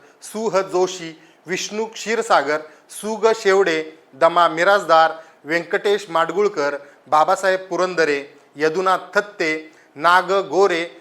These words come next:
रामभाऊ म्हाळगी, विठ्ठलराव गाडगीळ, बिंदू माधव जोशी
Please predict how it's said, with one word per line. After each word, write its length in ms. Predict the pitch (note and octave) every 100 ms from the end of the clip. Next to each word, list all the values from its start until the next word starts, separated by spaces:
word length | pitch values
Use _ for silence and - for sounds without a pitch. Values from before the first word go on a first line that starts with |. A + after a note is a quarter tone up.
| -
रामभाऊ 500 | - D3+ F3 E3+ F#3
म्हाळगी, 600 | F#3 - E3+ F#3 F3+ E3+ - _ _
विठ्ठलराव 560 | D3 D3+ - A3+ A3 A3+
गाडगीळ, 480 | F#3+ E3+ D3+ D3+ D#3 D#3 - _
बिंदू 340 | C3+ E3 F3
माधव 340 | G3+ F#3+ E3 E3+
जोशी 640 | C#3 F#3 G3+ F3 E3+ E3+